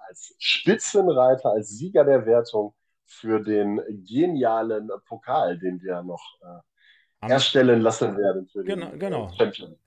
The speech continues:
Speaker 2: Haben wir ja gesagt, für die Leute, die uns heute zum ersten Mal zuhören, erstens einmal bitte liken, das Video, das ist immer das Wichtigste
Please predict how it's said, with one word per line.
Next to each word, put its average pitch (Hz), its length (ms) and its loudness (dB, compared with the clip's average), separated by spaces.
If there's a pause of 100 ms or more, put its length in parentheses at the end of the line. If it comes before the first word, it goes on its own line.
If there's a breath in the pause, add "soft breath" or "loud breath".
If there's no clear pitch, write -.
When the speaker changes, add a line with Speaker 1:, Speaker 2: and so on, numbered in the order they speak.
Speaker 2:
Haben 156 120 -6
wir 180 80 -4
ja 196 120 -4
gesagt, 190 440 -8
für 123 120 -12
die 135 120 -8
Leute, 147 300 -8
die 143 100 -8
uns 131 200 -8
heute 127 140 -8
zum 117 140 -14
ersten 117 280 -14
Mal 110 80 -10
zuhören, 175 480 -8
erstens - 840 -10
einmal 120 380 -6
bitte 113 480 -10
liken, 98 920 -10
das 165 240 -10
Video, 214 280 -8
das 160 200 -8
ist - 80 -20
immer 131 220 -12
das 180 180 -8
Wichtigste 226 580 -10